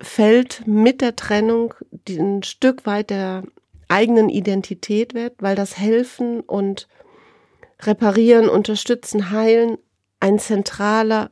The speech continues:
Lebenssinn in der Beziehung gewesen ist. Du fühlst dich sehr stark verantwortlich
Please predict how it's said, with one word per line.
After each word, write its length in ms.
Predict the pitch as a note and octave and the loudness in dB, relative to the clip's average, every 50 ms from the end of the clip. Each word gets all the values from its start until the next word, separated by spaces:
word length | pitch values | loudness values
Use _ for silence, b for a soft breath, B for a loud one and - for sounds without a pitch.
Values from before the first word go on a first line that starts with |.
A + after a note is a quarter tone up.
| _ _ | _ _
Lebenssinn 760 | G3+ G#3 G#3 G#3 A3 A#3 B3+ B3+ A3+ G3+ - - E3+ F3 - | -2 2 4 6 6 6 6 4 2 0 -2 -4 -4 -2 -2
in 140 | - F3 E3+ | -2 -4 -4
der 120 | E3 E3 | -4 -6
Beziehung 640 | E3 E3 E3 - - - F3+ E3+ E3+ E3 D#3+ D#3 - - _ _ | -6 -8 -10 -10 -8 -6 -6 -6 -4 -4 -6 -6 -8 -14 _ _
gewesen 480 | - D#3+ D#3+ E3+ D#3+ D#3+ D#3+ E3 D#3 - | -8 -6 -4 -4 -4 -4 -4 -4 -4 -4
ist. 400 | - - - - - - - - B B B B B B B B B B B B B B B B - - | -4 -6 -8 -8 -12 -16 -18 -20 B B B B B B B B B B B B B B B B -16 -2
Du 100 | - G#3+ | -2 -2
fühlst 400 | G3 - - B3 A#3+ A#3 - - | 0 4 4 4 4 4 0 -4
dich 140 | A3 G#3 - | -6 -4 0
sehr 180 | G#3 G#3 G#3 A3 | 2 2 2 0
stark 300 | - - A3 A3 G#3+ - | -2 -4 -4 -6 -6 -6
verantwortlich 960 | - - - G#3 G#3+ G#3+ B3+ B3+ B3 - G3 F#3 F3+ _ E3+ F3 F3 - | -8 -6 -2 0 0 2 2 0 0 -4 -8 -8 -8 _ -12 -12 -12 -14